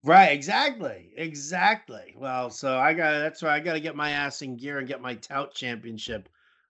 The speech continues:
uh, this season, 'cause I've already got one in labor. So now I need to get one in fucking tout.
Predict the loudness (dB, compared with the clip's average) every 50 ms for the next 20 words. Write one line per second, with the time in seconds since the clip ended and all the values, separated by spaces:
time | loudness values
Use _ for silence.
0 | _ -4 -2 0 0 -2 -4 -6 -6 -6 -4 -6 -6 -4 -2 -2 -2 -2 -4 -6
1 | -12 -16 -18 -20 _ -14 -12 -12 -10 -10 -10 -8 -6 -2 2 4 4 4 4 2
2 | 2 2 2 2 2 0 0 0 0 0 -2 0 0 0 0 0 -2 -4 -8 -12
3 | -14 -18 _ _ _ _ _ _ -20 -20 -20 _ _ _ _ -12 -10 -4 -2 -2
4 | -2 -2 -2 -6 -6 -6 -6 -6 -4 -4 -4 -4 -6 -6 -8 -8 -8 -8 -8 -12
5 | -14 -14 -10 -6 -4 -2 -2 -2 -4 -8